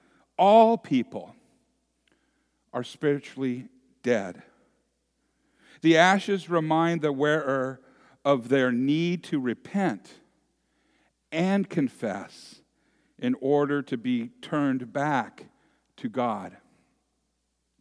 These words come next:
The ashes demonstrate our pleading that the Lord would purify us. The ashes serve as a tangible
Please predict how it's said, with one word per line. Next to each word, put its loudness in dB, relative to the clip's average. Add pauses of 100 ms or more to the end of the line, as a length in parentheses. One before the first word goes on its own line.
(280)
The 4
ashes 2 (300)
demonstrate 4
our 2 (280)
pleading 0 (540)
that 2
the 2
Lord 2 (260)
would -6
purify -4 (460)
us. -12 (1400)
The 0
ashes 0
serve -2
as -2
a 0
tangible -6